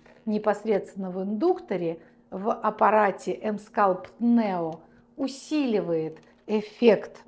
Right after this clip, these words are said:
работы мышцы, делает ее более комфортной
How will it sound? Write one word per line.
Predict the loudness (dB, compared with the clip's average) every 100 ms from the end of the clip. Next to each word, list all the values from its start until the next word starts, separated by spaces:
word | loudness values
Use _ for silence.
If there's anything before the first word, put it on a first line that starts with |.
| -2
работы | 0 4 4 4 2
мышцы, | -2 -4 -6 -8 -10 -10 -16 _ _
делает | -4 0 2 2 -2 -4
ее | -6 -4 -4 -6 -14
более | -8 -4 -2 -2 -4 -10
комфортной | -14 -14 -6 0 0 0 -4 -6